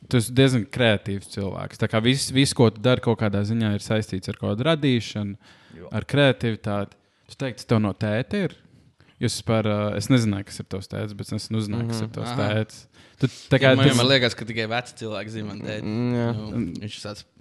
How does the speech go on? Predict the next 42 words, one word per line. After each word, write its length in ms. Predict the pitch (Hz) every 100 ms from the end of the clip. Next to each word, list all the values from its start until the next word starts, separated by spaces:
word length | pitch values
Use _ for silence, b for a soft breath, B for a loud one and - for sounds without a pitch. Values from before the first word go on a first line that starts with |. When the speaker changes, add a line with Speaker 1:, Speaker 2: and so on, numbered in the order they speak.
| -
Speaker 3:
Mūzikas 460 | 120 127 127 123 -
Speaker 2:
pasākumu 40 |
Speaker 3:
produce-, 460 | 131 139 139 131 101
Speaker 2:
producents, 140 | 117
jā. 20 |
Speaker 3:
pr-, 160 | 131 127
producentiņš. 960 | 135 131 131 127 123 123 127 120 117 - - - -
Speaker 1:
Tad, 220 | 135 120
tad 100 | 139
Speaker 2:
Jā, 60 | 139
Speaker 1:
tas, 140 | 156
Speaker 2:
jā. 280 | 143 127 123
Speaker 1:
tas, 220 | - 147 -
tas 200 | 156 -
nāk 340 | 127 131 139
no 180 | 127 104
tēta, 440 | - 104 113 131 139
tā-, 160 | 117 107 -
tāpēc, 280 | 120 117 -
ka 80 | 107
tu 140 | 120
uzaugi, 340 | 113 110 107 104
nezinu, 260 | 104 107
tādā. 360 | 104 110 113 113 -
Tu 80 | -
uzaugi 260 | 135 214 233
tādā, 260 | 202 160 135 139 135 -
tu, 140 | 135
tu, 220 | 127 -
tu, 240 | 131 - 139
tu 200 | 123 135
savu 180 | 151 120
zi-, 220 | 110 135 139 117
ģimeni 360 | 143 143 110
sauc 260 | - 131 113
par 200 | - 107
tādu 60 | -
kreatīviem 680 | 127 135 151 190 185 156
cilvēkiem, 800 | 120 131 127 117 107 - - 120 113 -
vai, 360 | 113 110 110 -
vai 140 | - 113
kā? 340 | - 117 113